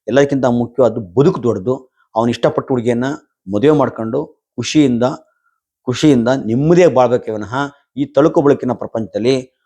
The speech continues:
ಇಂಥ ಒಬ್ಬ ಪ್ರತಿಭಾ ಅಂತ ಹಾಳಾಗ್ಬಾರ್ದು. ಮತ್ತೆ ಪ್ರತಿಭೆ ಇರೋದು, ನೀವ್ ಹೇಳ್ದಂಗೆ, ಆ ಪ್ರತಿಭೆ ಇರೋದು ಏನೋ ಅಬ್ರದಿಂದ ಅಲ್ಲ.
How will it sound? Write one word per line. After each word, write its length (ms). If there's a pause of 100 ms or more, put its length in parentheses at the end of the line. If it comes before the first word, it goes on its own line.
(220)
ಇಂಥ 160
ಒಬ್ಬ 160
ಪ್ರತಿಭಾ 400
ಅಂತ 180
ಹಾಳಾಗ್ಬಾರ್ದು. 1200
ಮತ್ತೆ 200
ಪ್ರತಿಭೆ 400
ಇರೋದು, 640
ನೀವ್ 140
ಹೇಳ್ದಂಗೆ, 400 (580)
ಆ 80
ಪ್ರತಿಭೆ 420
ಇರೋದು 140
ಏನೋ 580 (480)
ಅಬ್ರದಿಂದ 440
ಅಲ್ಲ. 180